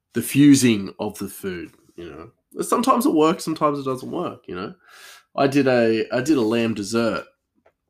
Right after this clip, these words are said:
um, but I did a lot of research into it before I even attempted it. You know, I tried to work it out, how it would work on the plate, um, to how I could try and,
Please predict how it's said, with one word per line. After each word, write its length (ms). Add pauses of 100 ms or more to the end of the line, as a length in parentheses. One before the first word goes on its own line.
um, 560 (160)
but 140
I 80
did 120
a 60
lot 140
of 120
research 840 (280)
into 380
it 200
before 440
I 100
even 200
attempted 480
it. 120 (360)
You 80
know, 140
I 20
tried 220
to 80
work 260
it 100
out, 280 (520)
how 340
it 80
would 220
work 480
on 100
the 60
plate, 580 (1120)
um, 500
to 160
how 500 (160)
I 120
could 200
try 460
and, 320